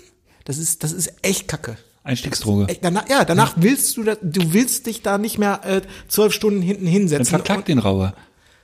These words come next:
Speaker 2: Übrigens, der Raue, ein super Koch. Wollte ich nur mal sagen, Raue ist echt ein super Koch. Der hat ja auch Restaurants in Berlin.
Speaker 1: Ja.
Speaker 2: Und auf der Mein Schiff drei.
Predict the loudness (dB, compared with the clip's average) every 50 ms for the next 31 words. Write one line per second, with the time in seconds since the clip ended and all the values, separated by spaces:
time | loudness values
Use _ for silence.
0 | _ _ 0 2 4 4 4 2 2 0 2 4 4 4 4 4 2 0 0 0
1 | 2 2 0 0 2 -2 -2 -2 -6 -10 -10 -10 -16 -20 -20 _ _ _ _ _
2 | _ _ -20 -2 -2 0 2 4 2 4 2 0 0 0 0 0 0 -2 -6 -8
3 | -6 -2 -2 -2 -2 -2 -6 -10 -12 -12 -12 -12 -12 -12 -4 -4 -2 0 0 -2
4 | -2 -2 -2 -2 -6 -4 -2 -4 -4 -4 -4 -6 -6 -6 -6 -6 -6 -6 -4 -4
5 | -6 -2 0 0 0 0 0 -2 0 2 4 4 6 6 6 6 4 0 -14 -20
6 | -20 -12 -8 -8 -8 -8 -10 _ -12 _ 0 2 2 2 0 2 4 6 6 4
7 | 4 2 -2 -4 -4 -6 -4 -2 -2 -2 -4